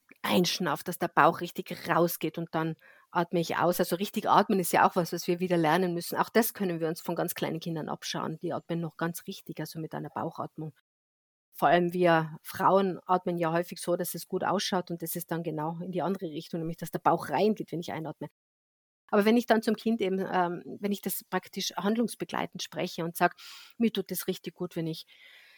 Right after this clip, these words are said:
so den ganzen Stress ausatme, so, vielleicht machen wir das auch gemeinsam."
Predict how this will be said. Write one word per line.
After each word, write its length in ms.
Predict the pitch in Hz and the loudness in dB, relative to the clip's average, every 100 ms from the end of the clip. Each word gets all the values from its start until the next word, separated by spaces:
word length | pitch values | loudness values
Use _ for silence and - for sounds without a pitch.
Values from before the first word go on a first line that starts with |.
| _ | _
so 280 | - 202 185 - _ _ - | -2 4 4 2 _ _ 0
den 120 | 214 | 4
ganzen 500 | 226 226 - 214 202 | 6 4 4 2 0
Stress 480 | - - - 190 - - _ _ | 0 -2 2 2 2 -6 _ _
ausatme, 520 | - 170 165 151 151 160 | 4 6 6 2 0 -2
so, 180 | 156 139 - - - - - - - _ _ | -4 -6 -6 -4 -6 -8 -12 -16 -20 _ _
vielleicht 240 | - 160 - | -4 -2 0
machen 160 | 175 185 | 0 0
wir 40 | |
das 120 | 190 | 0
auch 160 | - 208 | 0 0
gemeinsam." 760 | 240 226 170 190 190 - 127 | 2 4 4 4 2 -2 -6